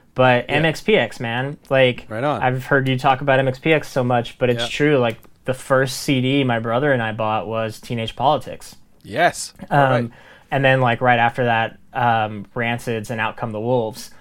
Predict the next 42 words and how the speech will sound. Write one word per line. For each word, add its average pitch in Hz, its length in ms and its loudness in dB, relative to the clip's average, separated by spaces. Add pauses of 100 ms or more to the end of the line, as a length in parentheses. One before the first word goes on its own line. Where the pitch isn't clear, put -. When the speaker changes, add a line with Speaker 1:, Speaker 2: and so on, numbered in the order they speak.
(100)
Speaker 2:
Yeah. 110 200 -8 (280)
Speaker 1:
Um, 131 460 4
so 135 180 2
that 127 160 6
was 131 140 2
about, 120 360 2
like, 117 200 -4
ninety-five. 113 840 0
So 120 160 -4
that's, 135 540 -2
Speaker 2:
Mm. 117 160 -18 (380)
Speaker 1:
um, 123 480 2 (720)
but 180 160 -6
I 180 80 6
think, 208 180 6
I 170 60 0
mean, 165 180 2
before 165 480 4
that, 120 460 2 (480)
you 139 120 -6
know, 127 200 2
I 127 180 2
was 131 140 0
hanging 135 320 0
out, 120 240 4
my 127 100 2
brother 127 300 4
and 120 100 0
I 117 220 0
were 113 200 -2
hanging 117 300 -4
out 110 160 -2
with 113 160 -6
this, 113 220 -8
like, 113 160 -6
group 127 220 -2
of 117 120 -4
skaters 120 600 0
in 120 80 -2
our 113 140 -2
hometown. 120 720 -2 (500)
Um, 123 480 2